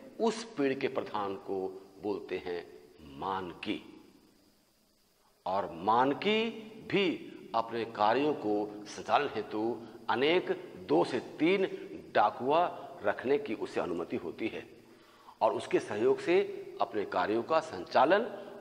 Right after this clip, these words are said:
और निर्णय लोगों तक पहुंचाने का काम करता है। छात्रगण, बाद में अंग्रेजों के आगमन से और अन्य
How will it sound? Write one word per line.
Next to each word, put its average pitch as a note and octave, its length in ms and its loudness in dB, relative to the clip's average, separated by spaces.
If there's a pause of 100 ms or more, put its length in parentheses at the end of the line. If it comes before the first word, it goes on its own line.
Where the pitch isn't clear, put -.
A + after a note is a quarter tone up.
और A2+ 240 2
निर्णय E3 760 2
लोगों E3+ 480 4
तक C3+ 300 -4 (260)
पहुंचाने G2 440 -6
का D#3+ 160 -6
काम E3+ 300 -2
करता - 320 -2
है। - 180 -6 (1040)
छात्रगण, C#3 440 2 (1040)
बाद C3+ 240 6
में D#3 300 0 (720)
अंग्रेजों C#3 340 4
के C#3 120 4
आगमन B2 360 4
से E3+ 200 0 (1300)
और A#2+ 300 4
अन्य E3+ 360 2